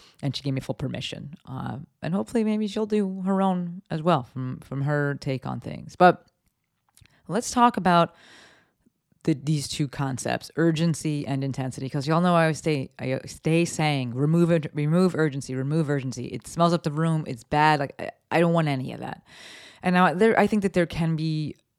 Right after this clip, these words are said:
a positive spin on it, but for the most part, it comes with a very negative connotation and comes with a negative connotation for a reason. So the way that I'm gonna define urgency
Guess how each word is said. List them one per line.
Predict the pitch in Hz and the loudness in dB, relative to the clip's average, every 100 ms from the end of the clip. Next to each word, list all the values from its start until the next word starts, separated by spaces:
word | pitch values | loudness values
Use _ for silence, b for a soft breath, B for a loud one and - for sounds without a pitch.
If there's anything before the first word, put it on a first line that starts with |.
| _ _ | _ _
a | - 143 | -6 -6
positive | 113 135 143 139 156 170 156 | -2 2 2 0 2 2 0
spin | - - 147 | -4 -4 -2
on | 175 202 | 0 0
it, | 233 240 - | 0 -2 -2
but | 147 143 - | 0 0 -2
for | 156 | -4
the | 151 | -2
most | 147 156 165 160 | 0 2 2 2
part, | - 131 127 - B B - | -2 -4 -4 -8 B B -12
it | 131 | -8
comes | 175 151 | -4 -4
with | 151 | -4
a | 147 | -4
very | 123 139 139 | -2 -2 -2
negative | 131 139 131 | -4 -6 -6
connotation | 135 131 - 127 139 | -6 -8 -6 -8 -8
and | 131 | -8
comes | - 143 | -8 -8
with | 139 | -4
a | |
negative | 131 135 127 | -4 -4 -4
connotation | 143 127 131 123 120 | -6 -6 -6 -8 -10
for | - 127 | -6 -4
a | 120 | 0
reason. | 165 185 - - B B B B B - | 2 2 0 -10 B B B B B -2
So | 160 147 143 | 2 4 4
the | 143 | 4
way | 202 | 6
that | 208 | 8
I'm | 196 | 8
gonna | 190 156 | 6 0
define | - - 139 | -2 -2 0
urgency | 135 127 135 - 135 131 127 | -2 -2 -2 -2 -4 -4 -8